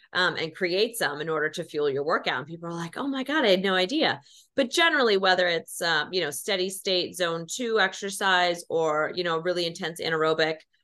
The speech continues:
um, you know, hiit workout, you know, yes, you might have some fluctuations around that time, but by the end, you know, later on in the day or overnight, you will, you will see a decline in glucose just because you have used up so much in that workout.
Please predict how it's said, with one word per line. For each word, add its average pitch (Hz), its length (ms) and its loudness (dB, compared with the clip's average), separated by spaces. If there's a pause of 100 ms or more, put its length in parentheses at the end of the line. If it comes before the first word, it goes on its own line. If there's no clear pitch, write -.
(220)
um, 156 320 2
you 151 100 -2
know, 185 40 -6
hiit 254 200 -4
workout, 202 460 0 (500)
you 226 160 2
know, 190 120 2
yes, 208 360 2
you 208 100 -10
might 190 160 4
have 196 120 -4
some 196 180 -6
fluctuations 185 800 -4
around 165 500 2
that 196 200 2
time, 202 240 0
but 175 140 0 (340)
by 180 220 2
the 180 180 -2
end, 185 240 0
you 180 80 0
know, 160 60 0
later 185 360 2
on 170 200 0
in 165 80 -6
the 160 80 -4
day 165 440 2
or 147 200 2
overnight, 160 420 0
you 185 140 -8
will, 185 180 0
you 202 140 -6
will 196 280 2
see 175 220 -4
a 147 40 2
decline 147 520 -4
in 143 80 -6
glucose 139 340 -2
just 156 200 -12
because 160 240 -2
you 147 80 -2
have 156 320 0
used 170 340 -2
up 143 160 2
so 156 260 2
much 135 300 0
in 143 140 0
that 135 240 -6
workout. - 400 -4